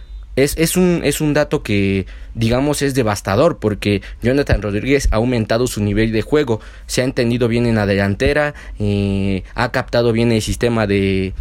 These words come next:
de Robert Dante Siboldi, se ha aprendido a mover entre jugadores, eh, es un jugador que ahora se debe de tener en cuenta, se debe de tener miedo por parte de los rivales. Además, otro factor es Corona. Corona,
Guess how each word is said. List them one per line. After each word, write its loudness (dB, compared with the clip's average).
de 2
Robert 0
Dante 0
Siboldi, 0
se 0
ha 0
aprendido 0
a 2
mover 2
entre 0
jugadores, 2
eh, -2
es 4
un -6
jugador 2
que 0
ahora 2
se -2
debe 2
de 2
tener 2
en 0
cuenta, -2
se -2
debe 2
de 0
tener 0
miedo 2
por 0
parte 0
de 2
los -2
rivales. 0
Además, 2
otro 0
factor 0
es 0
Corona. 2
Corona, 2